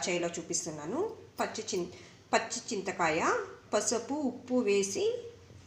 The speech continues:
బాగా నూరి పెట్టుకున్నాను నేను. ఇందులోకి కొత్తిమీరి, కొత్తిమీర ఎక్కువ వేసుకుంటేనే బాగుంటుంది. కాస్త ఒక రెండు చిన్న ఎర్రగడ్డలు, ఒక రెండు తెల్లగడ్డలు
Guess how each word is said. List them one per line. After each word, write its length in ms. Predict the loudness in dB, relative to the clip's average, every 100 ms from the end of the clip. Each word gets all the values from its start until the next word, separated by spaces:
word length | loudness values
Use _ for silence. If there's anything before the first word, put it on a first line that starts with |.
| 2
బాగా 200 | 4 4 2
నూరి 200 | 0 0
పెట్టుకున్నాను 640 | 0 -2 -2 -2 -2 0 0 0
నేను. 220 | 0 0 0 -6 -16 -20 -20 -20 -4 0
ఇందులోకి 540 | 2 4 2 4 4 4 2 -4 -16 -20 -20 -4 0
కొత్తిమీరి, 560 | 2 4 6 6 6 4 -2
కొత్తిమీర 360 | -2 0 2 2
ఎక్కువ 160 | 2 2 2
వేసుకుంటేనే 580 | 2 2 0 2 0 2
బాగుంటుంది. 580 | 2 2 0 -4 0 2 0 -4 -14 -20 -20 -20 -20 -20 -18 -18 -20 0 4
కాస్త 280 | 4 4 2 2
ఒక 100 | 2 4
రెండు 240 | 4 2 -2 -6 -10 -2
చిన్న 200 | 0 4 4
ఎర్రగడ్డలు, 480 | 4 2 0 0 0 -2
ఒక 80 | -4 -4
రెండు 200 | -4 -2 2
తెల్లగడ్డలు 480 | 2 2 2 0